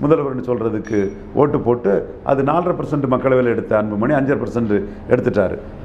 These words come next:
இதெல்லாம் தெரிஞ்சு புரிஞ்சு தான் சீமான் வந்து தெளிவா நிற்கிறாரு. இருநூற்றி முப்பத்தி நாலையும் தனிச்சு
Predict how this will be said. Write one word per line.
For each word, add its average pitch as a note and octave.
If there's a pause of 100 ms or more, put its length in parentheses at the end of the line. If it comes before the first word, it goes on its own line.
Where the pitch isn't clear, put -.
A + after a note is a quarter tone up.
(140)
இதெல்லாம் F3+
தெரிஞ்சு F#3+
புரிஞ்சு G#3
தான் G#3+
சீமான் F3+
வந்து D3+ (200)
தெளிவா F#3
நிற்கிறாரு. D3
இருநூற்றி E3
முப்பத்தி E3
நாலையும் D#3+
தனிச்சு D3